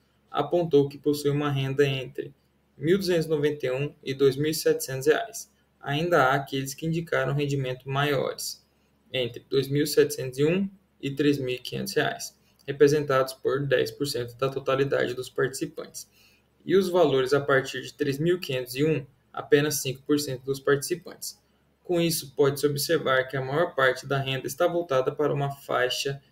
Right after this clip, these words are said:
de um salário mínimo brasileiro em dois mil e vinte e três. No que se refere ao teste exato de Fisher, ele mostrou que não há associação entre a renda e o objetivo de acumular ou não capital,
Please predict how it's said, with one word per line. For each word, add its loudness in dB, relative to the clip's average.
de -4
um -2
salário 4
mínimo 0
brasileiro 4
em -6
dois -4
mil -2
e -6
vinte -12
e -16
três. -8
No -2
que -2
se 2
refere 2
ao -2
teste -2
exato -6
de -10
Fisher, -8
ele 2
mostrou -2
que -10
não -6
há -2
associação -4
entre -6
a -4
renda -4
e 2
o 2
objetivo -6
de -2
acumular -2
ou -4
não -2
capital, -4